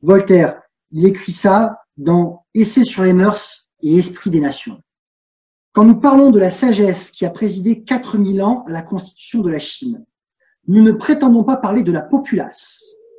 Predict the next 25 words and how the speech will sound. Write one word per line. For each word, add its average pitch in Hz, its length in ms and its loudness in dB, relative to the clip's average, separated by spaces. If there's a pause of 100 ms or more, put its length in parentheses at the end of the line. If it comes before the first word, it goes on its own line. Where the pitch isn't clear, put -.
(140)
Le 127 220 -14
terme 185 400 -2
est 165 100 -8
sans 190 240 -8
la 180 100 -4
moindre 175 300 -2
ambiguïté. 135 540 -12 (640)
Elle 226 200 0
est - 300 0
en 226 120 2
tout 294 320 -2
pays 226 580 0
uniquement 277 640 4
occupée 226 640 -2 (180)
du 160 120 -16
travail 196 360 -4
des 160 140 -4
mains. 160 280 -4 (920)
Et 170 120 2
là, 220 360 0 (120)
c'est - 200 -12
l'élément 170 280 -2
le 147 120 -6
plus 151 160 -12
important. 269 500 -4